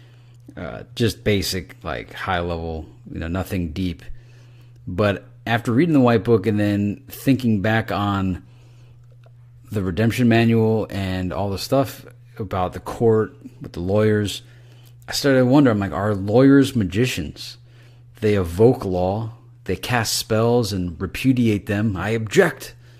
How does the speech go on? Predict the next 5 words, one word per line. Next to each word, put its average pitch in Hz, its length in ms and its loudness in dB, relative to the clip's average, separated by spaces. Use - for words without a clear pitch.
The 104 100 -4
judge 107 360 2
wears 113 380 4
the 98 100 -4
robe. 113 580 2